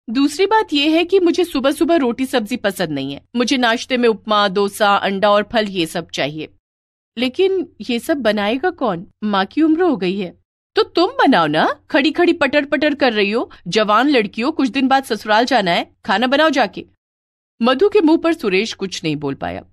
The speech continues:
मुन्नी रसोई में उपमा, डोसा, अंडा बनाने लगी और बनकर तैयार होने के बाद सबसे पहले मधु ने खा लिया और फिर कहा, "अब इस घर में सिर्फ मेरी पसंद की चीज ही बनेगी।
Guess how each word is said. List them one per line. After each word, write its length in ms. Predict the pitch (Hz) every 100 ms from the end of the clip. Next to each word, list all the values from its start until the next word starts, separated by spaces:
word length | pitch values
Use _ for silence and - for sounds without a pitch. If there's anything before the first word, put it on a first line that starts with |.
| _ _ -
मुन्नी 260 | 185 175 165
रसोई 400 | 156 - 165 175
में 140 | 180
उपमा, 260 | 160 175 170
डोसा, 320 | 165 170 165
अंडा 200 | 147 175
बनाने 360 | 208 220 220
लगी 320 | 247 285 226 254 - - -
और 140 | 233
बनकर 360 | 226 262 302 339
तैयार 420 | 277 190 180 190
होने 240 | 247 240
के 100 | 247
बाद 240 | 240 208 208
सबसे 320 | 208 165 208
पहले 280 | 196 196 202
मधु 260 | 160 139
ने 120 | 156 160
खा 200 | 190 156
लिया 180 | 175
और 160 | 190 147
फिर 120 | - 135
कहा, 280 | - 170 - _ _ _ _
"अब 160 | 202 214
इस 140 | 247
घर 200 | 226 269
में 120 | 254
सिर्फ 300 | 311 330 311
मेरी 180 | 233 233
पसंद 360 | 254 254 240 247
की 100 | 262
चीज 260 | - 226
ही 80 | 208
बनेगी। 440 | 175 156 151 -